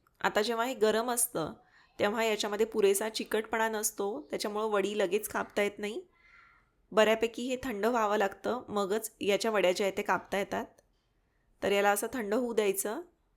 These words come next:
हे बघा, एक पंधरा ते वीस मिनिटांनी हे असं पूर्णपणे थंड झाल्यानंतर याच्या वड्या कापता येतील असं हे मिश्रण बनलं आहे. तर अलगदपणे प्लेटमध्ये काढून घेतलं. त्यानंतर धारदार चाकूला थोडंसं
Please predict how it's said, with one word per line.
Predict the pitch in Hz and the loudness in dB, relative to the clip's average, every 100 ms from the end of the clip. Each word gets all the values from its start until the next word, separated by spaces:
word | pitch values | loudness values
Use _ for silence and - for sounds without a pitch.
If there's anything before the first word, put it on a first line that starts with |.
| _ _ _ _ _ | _ _ _ _ _
हे | 226 | -2
बघा, | 190 180 220 - _ - | 0 0 -2 -8 _ -10
एक | - 220 | -4 -2
पंधरा | 208 226 | 0 0
ते | 269 | 0
वीस | 247 240 | -4 -6
मिनिटांनी | 233 226 214 214 | -8 -4 -4 -4
हे | 254 | -4
असं | 202 233 | -4 -2
पूर्णपणे | 226 208 214 240 233 | 2 2 2 -4 -4
थंड | 254 196 | -4 -4
झाल्यानंतर | 202 220 196 196 190 208 247 - _ _ _ _ | 0 0 0 -4 -6 -4 -6 -8 _ _ _ _
याच्या | - 180 202 190 370 _ | 2 2 0 -6 -8 _
वड्या | 180 196 202 | 0 2 4
कापता | 226 196 - 104 | 2 0 0 -4
येतील | - 208 233 - _ _ _ _ - | -2 -4 -6 -8 _ _ _ _ -2
असं | 190 220 | 0 0
हे | 233 | -2
मिश्रण | 214 - 208 214 | -4 -4 -4 0
बनलं | 208 185 190 | -2 2 2
आहे. | 214 226 359 - _ _ _ _ | 2 -2 -6 -12 _ _ _ _
तर | 196 | -2
अलगदपणे | - 190 196 233 - 247 | 2 2 2 0 -2 -4
प्लेटमध्ये | 254 208 202 208 214 | -2 -2 -2 -2 -2
काढून | 214 175 214 | 2 2 2
घेतलं. | 240 247 214 240 381 _ _ _ _ _ _ _ _ _ _ _ _ - | -2 -2 -4 -6 -8 _ _ _ _ _ _ _ _ _ _ _ _ -4
त्यानंतर | 208 202 202 226 | -2 0 -2 -2
धारदार | 220 214 175 226 | 0 -2 0 -2
चाकूला | 247 226 226 214 | 0 0 0 0
थोडंसं | 254 208 240 | 0 0 0